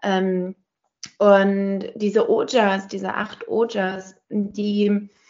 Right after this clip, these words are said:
diese Essenz, die au-, aus uns eben entsteht, da dürfen wir halt immer gucken, dass wir die gut aufladen. Und dieses Gefühl von, ich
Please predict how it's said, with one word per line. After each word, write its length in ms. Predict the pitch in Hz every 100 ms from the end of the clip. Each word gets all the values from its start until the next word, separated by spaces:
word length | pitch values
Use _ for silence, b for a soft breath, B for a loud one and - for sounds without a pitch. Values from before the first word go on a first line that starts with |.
| b b b _ _ - - _ - - _ _ -
diese 280 | 202 196
Essenz, 520 | - - 240 262 247 -
die 240 | 202 185
au-, 300 | - 180 180 -
aus 160 | 185 -
uns 180 | 208
eben 260 | 202 214 196
entsteht, 1080 | 170 196 - - - - 233 220 208 190 -
da 80 | 175
dürfen 360 | 196 240 233
wir 180 | 208 202
halt 180 | 190 190
immer 240 | 202 196
gucken, 380 | 196 233 226 208
dass 240 | 196 196
wir 100 | 208
die 560 | 208 208 202 196 196 196
gut 320 | - 214 208
aufladen. 840 | - 185 208 - 175 170 170 170 - _ B B B B _ _ _
Und 460 | - 208 196 196 190 -
dieses 340 | 208 208 208
Gefühl 440 | 196 - 285 320
von, 460 | - 214 196 185 170
ich 320 | - 196 -